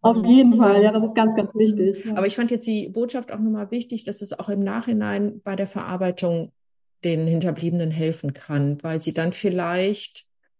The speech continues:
Speaker 2: ja, wie du sagtest, ne, erkennen, ich hätte gar nicht so viel machen können.
Speaker 1: Ja, ja. Das,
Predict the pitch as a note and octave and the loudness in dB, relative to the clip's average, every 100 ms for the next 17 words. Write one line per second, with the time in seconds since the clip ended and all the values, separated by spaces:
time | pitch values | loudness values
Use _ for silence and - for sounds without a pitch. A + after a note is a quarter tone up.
0 | _ - F#3+ F#3+ G#3 G3+ G#3+ - - A3+ | _ -4 -4 -2 -4 -4 -4 -4 0 0
1 | A#3+ F#3+ - G3 G#3 G3 F3+ - F#3+ G#3 | 0 -4 -4 -2 0 -2 -6 -8 -8 -6
2 | F3+ - E3+ F3 F3 - - E3+ E3 D#3+ | -6 -6 -4 -4 -4 -6 -6 -6 -6 -6
3 | D3+ - - C3+ D3 D#3 _ _ _ _ | -8 -8 -4 -2 -2 -6 _ _ _ _
4 | _ _ _ _ _ _ G#3 G#3+ G#3 G#3 | _ _ _ _ _ _ 0 2 2 2
5 | A3 - G#3+ G#3 G#3+ - - - - G#3+ | 0 0 0 0 -2 -8 -18 -12 0 0
6 | - | 0